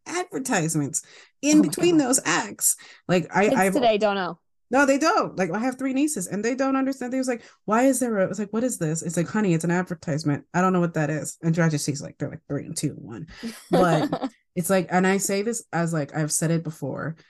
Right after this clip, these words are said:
Speaker 1: in texts and things like that, but it's like, I don't, like, Avatar is one of the most beloved shows of all, anime shows of all time. I don't think it would have been what it was if it came out today, because it is a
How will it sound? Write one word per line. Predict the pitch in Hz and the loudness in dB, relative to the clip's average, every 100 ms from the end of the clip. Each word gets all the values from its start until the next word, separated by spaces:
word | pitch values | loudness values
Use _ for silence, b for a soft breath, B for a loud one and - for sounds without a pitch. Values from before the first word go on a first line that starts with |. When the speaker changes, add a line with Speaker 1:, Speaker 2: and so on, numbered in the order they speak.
| b _ - | b _ -4
Speaker 1:
in | 151 123 | -2 -2
texts | - 123 - - - - | -4 -6 -6 -8 -8 -6
and | 156 147 | -4 -4
things | - - | -8 -10
like | 156 | -8
that, | 131 131 | -8 -6
but | |
it's | 151 | -4
like, | 156 156 | -4 -4
I | 156 | -2
don't, | 170 160 160 | 2 2 2
like, | 156 | -2
Avatar | 156 190 208 190 | -2 -2 -2 -2
is | 156 | 0
one | 143 | -2
of | |
the | 143 | -4
most | 139 | -4
beloved | 151 147 143 151 160 185 214 226 _ b b b _ | -2 -2 0 2 2 0 -2 -4 _ b b b _
shows | - - 160 160 156 | -4 2 4 4 2
of | 147 | -2
all, | 147 147 _ _ - | -4 -6 _ _ 0
anime | 156 160 160 | 4 4 4
shows | 156 | 0
of | 143 | -2
all | 131 | -6
time. | 143 123 B B 156 | -4 -6 B B 0
I | 156 | 0
don't | 151 160 160 180 | 4 4 4 2
think | 165 160 160 | 2 2 0
it | 151 | -4
would | 151 147 | -2 -2
have | 135 151 | -2 0
been | 151 165 175 170 _ _ _ _ _ _ _ _ - | 2 4 2 -2 _ _ _ _ _ _ _ _ -8
what | 156 156 | -2 0
it | 143 | 0
was | 147 147 165 254 233 - _ _ | -2 0 0 0 -4 -8 _ _
if | 151 160 | -4 -4
it | 131 | -8
came | - 151 156 | -2 2 4
out | 151 160 | 4 2
today, | 151 123 123 156 B B _ | -2 -4 -8 -14 B B _
because | 151 147 131 143 - | -6 -2 -2 -4 -2
it | 156 | 0
is | 143 139 | 0 -2
a | - | -6